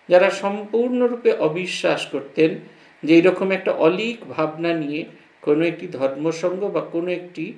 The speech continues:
সংস্থা চলতে পারে না, কিন্তু তারাও পরবর্তীকালে এই বিশ্বাসে বিশ্বাসী হয়েছিলেন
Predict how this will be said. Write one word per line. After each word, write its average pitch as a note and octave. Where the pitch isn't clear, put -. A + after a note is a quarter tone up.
সংস্থা G3
চলতে C#3
পারে A#2+
না, A2+
কিন্তু D#3
তারাও G3
পরবর্তীকালে D#3
এই G3
বিশ্বাসে D#3+
বিশ্বাসী C3+
হয়েছিলেন A#2+